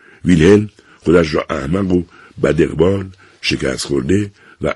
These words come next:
ابله و ساده لوح می‌دید. آن موقع چاره‌ای نداشت جز آن که توی لس آنجلس با اسم دیگر کار و زندگی کند. آنجا بود که شد تامی ویلهلم.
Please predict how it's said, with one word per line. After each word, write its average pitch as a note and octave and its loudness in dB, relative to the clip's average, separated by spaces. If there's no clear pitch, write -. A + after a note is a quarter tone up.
ابله C#2+ -4
و F2+ -4
ساده C2 -4
لوح D#2+ 2
می‌دید. - -16
آن E2+ 2
موقع G#2 4
چاره‌ای G2+ 4
نداشت B2 2
جز A2 0
آن G#2+ 2
که G#2+ -2
توی F#2+ -2
لس D#2 -2
آنجلس D#2+ 0
با D#2+ 0
اسم G#2+ 0
دیگر E2+ 0
کار - -6
و B1+ -2
زندگی A1+ -8
کند. G1+ -18
آنجا F#2 4
بود C3+ -2
که A2+ -6
شد B2 -2
تامی D2+ -2
ویلهلم. A1+ -6